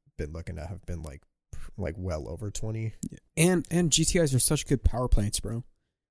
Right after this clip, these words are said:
Speaker 2: Like, they can make so much power.
Speaker 1: Yeah, I, so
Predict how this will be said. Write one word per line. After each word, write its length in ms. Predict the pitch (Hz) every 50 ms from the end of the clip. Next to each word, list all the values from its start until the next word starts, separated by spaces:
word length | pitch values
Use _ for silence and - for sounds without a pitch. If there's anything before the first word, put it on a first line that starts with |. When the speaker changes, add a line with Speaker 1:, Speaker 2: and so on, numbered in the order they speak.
| -
Speaker 2:
Like, 220 | - 131 - - -
they 120 | 156 151
can 80 | 170 180
make 160 | 165 139 -
so 100 | - -
much 180 | 147 143 - -
power. 320 | - 143 131 120 104 110 - - _ _ _ -
Speaker 1:
Yeah, 480 | 156 151 156 160 156 151 147 - - - -
I, 260 | 151 156 160 151 147 - - - - - - - - - -
so 460 | - - - 147 135 131 123 120 -